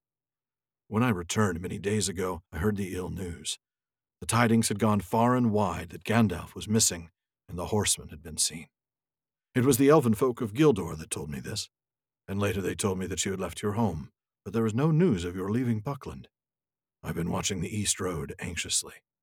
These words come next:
"Do you think the Black Riders have anything to do with it? With Gandalf's absence, I mean," asked Frodo.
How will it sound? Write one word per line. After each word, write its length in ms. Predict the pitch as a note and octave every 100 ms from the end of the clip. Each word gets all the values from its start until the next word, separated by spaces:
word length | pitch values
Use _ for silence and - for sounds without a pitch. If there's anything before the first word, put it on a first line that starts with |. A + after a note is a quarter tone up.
| _ _ _ _ _ _ _ _ -
"Do 100 | G2+
you 120 | C3 D#3+
think 200 | C#4 A#3+
the 60 |
Black 280 | G3+ A3 G#3+
Riders 340 | A3+ A3+ G#2+
have 120 | A#2+ A2+
anything 260 | A2+ G2+
to 80 | F2+
do 120 | F2+
with 140 | F2 E2+
it? 120 | G3 - _ _ _ _ -
With 140 | C3+
Gandalf's 340 | - G#3 G3 D#3+
absence, 380 | A3+ - F#2+ F2+
I 80 |
mean," 260 | E2+ D#2+ D#2+ _ _ _
asked 220 | F#2 E2
Frodo. 300 | - D#2+ A2